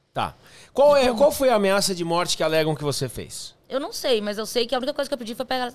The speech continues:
Speaker 2: pra ela se retirar
Speaker 1: Certo.
Speaker 2: dali, que ela não tinha nem que tá ali, uma vez que ela vilipendiou as imagens ali.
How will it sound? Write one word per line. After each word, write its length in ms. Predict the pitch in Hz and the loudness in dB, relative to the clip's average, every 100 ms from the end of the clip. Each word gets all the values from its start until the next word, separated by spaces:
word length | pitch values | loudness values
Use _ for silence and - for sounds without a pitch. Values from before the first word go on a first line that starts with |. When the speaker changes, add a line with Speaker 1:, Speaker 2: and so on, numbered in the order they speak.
| - | -12
Speaker 2:
pra 100 | - | -8
ela 60 | 220 | -8
se 140 | - 220 | -6 -2
retirar 600 | 330 - 466 240 247 - | 0 2 2 4 2 0
Speaker 1:
Certo. 440 | - 113 85 - | -6 -6 -8 -2
Speaker 2:
dali, 360 | 277 269 185 - | 0 2 -2 -4
que 60 | - | -4
ela 100 | 214 | -2
não 100 | 247 | 0
tinha 140 | 285 | 0
nem 120 | 269 | 0
que 80 | 330 | 0
tá 100 | 339 | -2
ali, 220 | 330 208 - | -2 -2 -2
uma 120 | 185 | -4
vez 160 | 180 185 | -4 -4
que 80 | |
ela 100 | 220 | -4
vilipendiou 520 | 202 226 202 247 226 226 | -4 -6 -8 -6 -4 -4
as 80 | |
imagens 560 | 208 208 208 202 202 - _ _ - | -4 -4 -4 -6 -14 -20 _ _ -12
ali. 240 | 175 147 | -12 -12